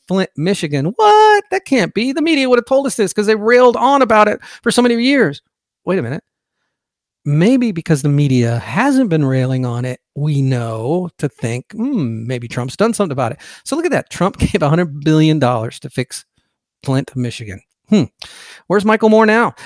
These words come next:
Number seven, under Trump's leadership in twenty eighteen, the U S surpassed Russia and Saudi Arabia to become the world's largest producer of crude oil. That is amazing. And you know what?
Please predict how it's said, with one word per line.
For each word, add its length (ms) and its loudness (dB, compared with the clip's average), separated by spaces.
Number 200 4
seven, 460 2
under 240 2
Trump's 340 -2
leadership 640 0
in 180 -2
twenty 400 -2
eighteen, 520 0
the 100 0
U 260 -2
S 180 0
surpassed 680 -2
Russia 540 0
and 120 -6
Saudi 520 2
Arabia 680 0
to 80 -12
become 220 -6
the 120 -4
world's 420 0
largest 800 0
producer 800 -6
of 180 -10
crude 540 -2
oil. 320 2
That 380 2
is 340 0
amazing. 840 -2
And 240 -2
you 80 0
know 140 2
what? 300 4